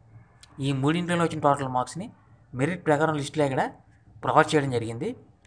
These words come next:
అభ్యర్థులు కాంట్రాక్ట్లో కానీ అవుట్‌సోర్సింగ్‌లో కానీ ఏ హాస్పిటల్లో పనిచేశారు,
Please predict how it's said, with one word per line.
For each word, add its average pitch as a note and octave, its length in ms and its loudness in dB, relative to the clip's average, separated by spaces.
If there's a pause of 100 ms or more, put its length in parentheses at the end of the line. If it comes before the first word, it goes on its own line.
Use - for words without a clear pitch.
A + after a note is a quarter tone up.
(200)
అభ్యర్థులు D3 440 -2 (680)
కాంట్రాక్ట్లో D#3 600 4
కానీ E3 180 0 (220)
అవుట్‌సోర్సింగ్‌లో D3+ 560 2
కానీ D#3+ 140 -2 (100)
ఏ C#3+ 100 4
హాస్పిటల్లో D3+ 460 2
పనిచేశారు, C#3+ 440 -2